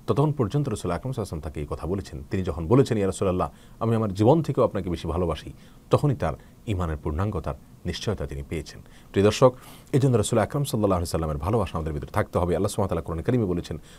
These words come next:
"তোমাদের বাবা, তোমাদের, আহ, সন্তান, তোমাদের ভাই,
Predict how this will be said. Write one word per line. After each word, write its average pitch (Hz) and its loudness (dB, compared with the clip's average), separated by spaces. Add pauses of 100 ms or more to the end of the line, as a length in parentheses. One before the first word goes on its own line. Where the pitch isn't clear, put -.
(120)
"তোমাদের 104 4
বাবা, 90 8 (340)
তোমাদের, 104 8 (320)
আহ, 90 6
সন্তান, 95 4
তোমাদের 92 2
ভাই, 92 4